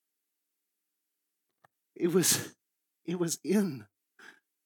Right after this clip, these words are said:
that four hundred years of silence that the greatest thing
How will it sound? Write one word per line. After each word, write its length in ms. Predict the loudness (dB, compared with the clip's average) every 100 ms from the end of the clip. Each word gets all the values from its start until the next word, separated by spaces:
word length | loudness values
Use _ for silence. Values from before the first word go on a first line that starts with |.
| _ _ -6
that 200 | -6 -6
four 400 | -8 2 4 4
hundred 340 | 2 2 2
years 300 | 2 0 0
of 140 | -4 -4
silence 840 | -4 -4 -6 -6 -10 -10 -10 -14 _ _ _ _ _ _ _ _ _ _ _ _ _ _ _ _
that 140 | -12 -12
the 100 | -14
greatest 600 | -8 -2 2 2 0 -2
thing 460 | -4 -4 -4 -6